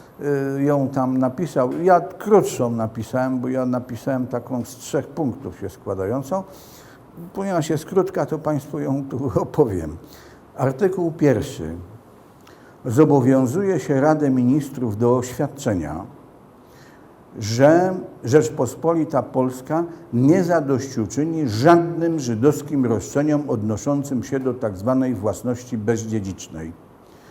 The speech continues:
Punkt drugi tego artykułu pierwszego, że obowiązek złożenia takiego oświadczenia powstaje niezwłocznie po wejściu w życie niniejszej ustawy. Artykuł drugi. Kto wbrew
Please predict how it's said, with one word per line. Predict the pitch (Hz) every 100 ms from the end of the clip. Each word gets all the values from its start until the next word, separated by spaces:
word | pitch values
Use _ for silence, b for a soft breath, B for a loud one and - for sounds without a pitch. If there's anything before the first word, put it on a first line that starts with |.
| B B B - -
Punkt | 160 120
drugi | 107 123 139 135 110
tego | - 104 107 107
artykułu | 92 110 - 113
pierwszego, | 92 107 - 123 147 160
że | 123 131
obowiązek | 131 127 127 165 156 120 110 - B B B B -
złożenia | 107 131 139 147 139 120
takiego | 123 - 123 117
oświadczenia | 110 - 98 - 127 170 196 B B B B
powstaje | - 135 139 170 175 135
niezwłocznie | 120 175 180 175 165 196 202 190
po | - 135
wejściu | 131 156 151 165 123
w |
życie | 120 135 139
niniejszej | 135 123 123 120 131
ustawy. | 110 98 - 76 82 90 - - B B B B B B -
Artykuł | 131 131 175 170 160
drugi. | 143 131 127 135 85 - B B B -
Kto | - 156 170 190 - -
wbrew | 92 104 110 135 175 175 -